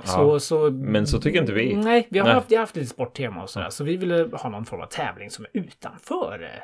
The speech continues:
Speaker 2: sportriket.
Speaker 1: Men Henke, nu får du sluta prata.
Speaker 2: Ja.
Speaker 1: För nu tänker jag
Speaker 2: Va-,
Speaker 1: presentera
Speaker 2: vad
Speaker 1: min
Speaker 2: härligt.
Speaker 1: film.
Speaker 2: Alltså, jag försöker få upp energin här, Andreas.
Speaker 1: Ja.
Speaker 2: Vi är så jäkla såsiga idag. Det är inte sant, alltså. Så halvöppna ögon och så här,
Speaker 1: Mm.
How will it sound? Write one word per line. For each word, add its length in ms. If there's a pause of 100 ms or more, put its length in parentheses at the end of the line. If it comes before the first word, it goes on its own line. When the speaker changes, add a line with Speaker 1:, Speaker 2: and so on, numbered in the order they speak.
(160)
Speaker 2:
sportriket. 1600 (460)
Speaker 1:
Men 280 (120)
Henke, 540
nu 140
får 100
du 80
sluta 220
prata. 400 (140)
Speaker 2:
Ja. 480 (360)
Speaker 1:
För 160
nu 200
tänker 380
jag 680 (120)
Speaker 2:
Va-, 180
Speaker 1:
presentera 480
Speaker 2:
vad 160
Speaker 1:
min 80
Speaker 2:
härligt. 320
Speaker 1:
film. 340
Speaker 2:
Alltså, 300
jag 140
försöker 300
få 140
upp 140
energin 540
här, 140
Andreas. 320
Speaker 1:
Ja. 40
Speaker 2:
Vi 120
är 40
så 160
jäkla 640
såsiga 440
idag. 240
Det 80
är 80
inte 340
sant, 480
alltså. 280 (440)
Så 60
halvöppna 840 (100)
ögon 420
och 160
så 100
här, 100
Speaker 1:
Mm. 80